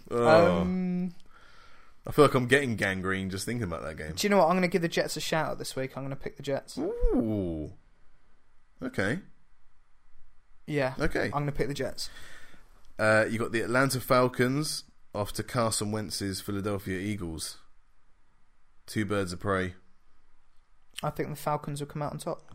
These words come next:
Speaker 1: You think that Matt Ryan will beat Carson Wentz?
Speaker 2: I do think that.
Speaker 1: Okay.
Speaker 2: I do.
Speaker 1: Also got, uh, six o'clock games, the Chicago Bears against the Tampa Bay Buccaneers.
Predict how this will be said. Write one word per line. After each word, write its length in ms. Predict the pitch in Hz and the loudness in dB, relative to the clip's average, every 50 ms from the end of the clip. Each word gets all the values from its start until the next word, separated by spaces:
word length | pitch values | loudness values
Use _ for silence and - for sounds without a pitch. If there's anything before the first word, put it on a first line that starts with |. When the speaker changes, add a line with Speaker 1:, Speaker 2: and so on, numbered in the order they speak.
| - - - | -16 -16 -14
Speaker 1:
You 180 | 101 104 113 127 | -10 -8 -8 -8
think 360 | 127 - - - - - - | -8 -8 -8 -8 -8 -10 -10
that 100 | - - - | -12 -10 -8
Matt 180 | - - - - | -8 -8 -8 -6
Ryan 320 | 101 104 101 101 101 98 | -4 -2 -2 -2 -4 -4
will 80 | 92 85 | -6 -6
beat 240 | - 85 90 - | -8 -8 -8 -8
Carson 420 | - - 87 92 - - - - 78 | -8 -8 -8 -8 -8 -10 -10 -10 -10
Wentz? 720 | - - - - - - - - - - - - - - - | -12 -14 -14 -16 -16 -12 -12 -10 -10 -10 -12 -12 -12 -4 -2
Speaker 2:
I 100 | 143 139 | -2 0
do 200 | 135 147 165 185 | 2 0 0 0
think 220 | - - - 127 | 0 -4 -8 -8
that. 160 | - - - - - - - - - - | -8 -12 -14 -16 -20 -20 -20 -18 -14 -12
Speaker 1:
Okay. 300 | - - - 95 113 147 - - - - - | -12 -4 -2 -2 -2 -2 -4 -8 -12 -8 -10
Speaker 2:
I 80 | 143 | -8
do. 180 | 139 - 165 147 - - - - - - - | -6 -6 -10 -10 -10 -16 -10 -4 -4 -2 4
Speaker 1:
Also 400 | 143 156 170 - - 127 104 101 | 4 4 4 6 6 4 4 4
got, 580 | 90 98 98 107 120 - - - - - - - - | 4 4 4 4 2 0 -4 -10 -8 -10 -10 -10 -10
uh, 140 | - 85 82 - | -10 -8 -6 -6
six 280 | - - - - - | -4 -4 -4 -4 -6
o'clock 300 | - - 113 110 78 - | -8 -4 -4 -4 -4 -2
games, 420 | - 110 113 117 117 113 - - - _ - - - - - - - - | -2 -2 0 0 -2 -2 -4 -8 -10 _ -20 -20 -20 -20 -20 -20 -20 -8
the 440 | 90 104 107 104 107 107 104 - - - | -4 -2 0 0 0 0 -2 -4 -6 -6
Chicago 580 | - - 117 107 - - 139 139 135 127 123 117 | -4 -4 -4 -4 2 4 4 4 6 6 4 2
Bears 720 | 113 - - 120 120 113 104 101 107 117 127 - - - - - - _ - | 2 2 2 4 4 4 4 4 4 2 2 0 -4 -6 -8 -14 -20 _ -12
against 340 | - - 113 110 110 104 - | -6 -4 -4 -2 -2 -4 -6
the 60 | 110 | -6
Tampa 300 | 101 - 127 117 117 117 | -2 2 2 2 2 2
Bay 160 | 117 117 117 113 | 4 4 4 4
Buccaneers. 680 | 110 120 - - 120 120 143 185 - - - - - | 4 0 0 0 -2 -2 0 -2 -2 -4 -6 -12 -12